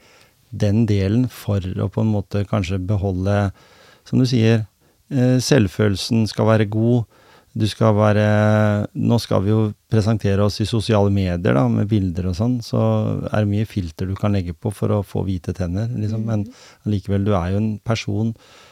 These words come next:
Speaker 1: som er ekte, og som skal egentlig rusle der ute i verden og bli kjent med andre mennesker.
Speaker 2: Mm.
Speaker 1: Vi er jo en sånn type rase, hvis vi kan kalle oss det. Vi mennes-, menneskerasen er jo et sosialt vesen.
Speaker 2: Mm.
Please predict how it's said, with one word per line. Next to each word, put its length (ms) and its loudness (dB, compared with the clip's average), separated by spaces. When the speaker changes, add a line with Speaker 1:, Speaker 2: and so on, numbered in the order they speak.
Speaker 1:
som 180 -2
er 220 0
ekte, 420 -6
og 60 -2
som 160 -2
skal 400 -2
egentlig 800 -2
rusle 420 0
der 220 0
ute 180 -2
i 60 2
verden 380 0
og 100 -2
bli 80 -2
kjent 320 -4
med 160 -6
andre 260 0
mennesker. 460 -2
Speaker 2:
Mm. 160 -4
Speaker 1:
Vi 100 4
er 80 6
jo 80 6
en 100 2
sånn 300 0
type 320 0
rase, 480 2
hvis 180 2
vi 120 4
kan 100 2
kalle 260 4
oss 140 -6
det. 160 2
Vi 160 2
mennes-, 320 0
menneskerasen 720 0
er 160 -2
jo 80 0
et 80 -8
sosialt 560 -2
vesen. 460 0
Speaker 2:
Mm. 320 -2